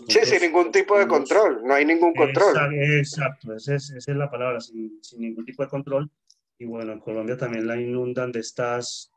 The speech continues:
Speaker 2: eh, de estas, estas compañías, de estas, por ejemplo, la, la casa Powells, la Powells, eh, uno, Powells fue uno de los gran,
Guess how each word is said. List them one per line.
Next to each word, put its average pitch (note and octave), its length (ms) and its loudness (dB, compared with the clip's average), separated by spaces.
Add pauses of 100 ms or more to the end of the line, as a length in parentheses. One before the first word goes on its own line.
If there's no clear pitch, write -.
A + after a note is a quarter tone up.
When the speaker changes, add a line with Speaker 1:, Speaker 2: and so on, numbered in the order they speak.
(500)
Speaker 2:
eh, A#2+ 640 -6
de B2 180 -10
estas, A#2+ 260 -10 (1200)
estas - 340 -8
compañías, A#2 680 -2
de A#2+ 80 -10
estas, B2 800 -6 (240)
por A#2+ 160 -6
ejemplo, A#2+ 320 -2
la, C3+ 260 2
la A#2+ 300 -4
casa C#3 400 -4
Powells, D3+ 720 0
la A#2+ 340 -10
Powells, C#3+ 560 -2 (300)
eh, A2 640 -6 (320)
uno, C3+ 520 -2
Powells E3 400 4
fue C3 140 -2
uno B2+ 160 -2
de C#3+ 60 0
los C#3 120 -2
gran, A2+ 680 -8